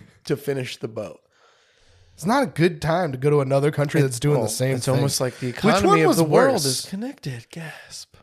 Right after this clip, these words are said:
Speaker 2: I don't know which country had it worse. America, the, maybe, maybe England had
Speaker 1: De-,
Speaker 2: it worse
Speaker 1: depre-,
Speaker 2: back then.
Speaker 1: depressions are global. It's people
Speaker 2: Europe?
Speaker 1: like, people like to say
Speaker 2: Europe?
Speaker 1: single economies
Speaker 2: I wasn't
Speaker 1: crap
Speaker 2: saying,
Speaker 1: down,
Speaker 2: like,
Speaker 1: but
Speaker 2: I wasn't saying it like
Speaker 1: I
Speaker 2: that. I'm
Speaker 1: didn't
Speaker 2: just
Speaker 1: say,
Speaker 2: saying, like,
Speaker 1: I didn't say you
Speaker 2: some
Speaker 1: did. We
Speaker 2: people
Speaker 1: got a
Speaker 2: were
Speaker 1: guilty
Speaker 2: better.
Speaker 1: conscience.
Speaker 2: Some people are hardier.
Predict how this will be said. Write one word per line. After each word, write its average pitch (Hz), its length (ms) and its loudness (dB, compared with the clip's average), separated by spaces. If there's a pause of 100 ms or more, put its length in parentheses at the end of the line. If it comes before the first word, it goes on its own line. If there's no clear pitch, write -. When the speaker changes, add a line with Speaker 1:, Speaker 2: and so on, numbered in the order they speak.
(260)
Speaker 2:
I 156 140 -18
don't 214 240 -8
know 151 60 -8
which 143 260 -6
country 143 320 -2
had 127 160 0
it 92 80 -4
worse. 131 260 -4
America, 110 460 -4
the, 104 180 -10
maybe, 180 500 0 (120)
maybe 175 340 -2
England 180 320 0
had - 120 2
Speaker 1:
De-, 131 60 2
Speaker 2:
it 104 80 -4
worse 120 260 0
Speaker 1:
depre-, - 40 -18
Speaker 2:
back - 240 0
then. - 120 2
Speaker 1:
depressions 143 500 0
are 127 100 0
global. 117 920 -4
It's 127 120 -14
people 156 260 0
Speaker 2:
Europe? 151 40 6
Speaker 1:
like, 147 240 0
people 165 240 2
like 151 160 2
to 147 100 -2
say 147 180 0
Speaker 2:
Europe? 139 120 0
Speaker 1:
single 135 400 0
economies 127 400 -2
Speaker 2:
I 165 80 4
wasn't 208 300 2
Speaker 1:
crap - 20 -6
Speaker 2:
saying, 180 240 0
Speaker 1:
down, 165 80 -2
Speaker 2:
like, 147 220 0
Speaker 1:
but - 180 -16
Speaker 2:
I 139 60 -10
wasn't 131 240 -6
saying 127 220 -4
it 123 60 -8
like 113 80 -10
Speaker 1:
I 110 60 -6
Speaker 2:
that. 131 60 -4
I'm 151 60 -2
Speaker 1:
didn't 139 100 -2
Speaker 2:
just 131 120 -4
Speaker 1:
say, 131 140 0
Speaker 2:
saying, - 120 2
like, 110 100 -4
Speaker 1:
I 135 100 -2
didn't 381 200 -8
say - 180 -12
you 466 80 -2
Speaker 2:
some 170 200 4
Speaker 1:
did. 190 160 6
We 208 60 4
Speaker 2:
people 208 160 2
Speaker 1:
got 208 80 6
a 196 40 4
Speaker 2:
were 208 80 8
Speaker 1:
guilty 196 140 6
Speaker 2:
better. 214 220 4
Speaker 1:
conscience. 202 340 0
Speaker 2:
Some 233 120 4
people 220 320 2
are 202 80 2
hardier. 190 640 -2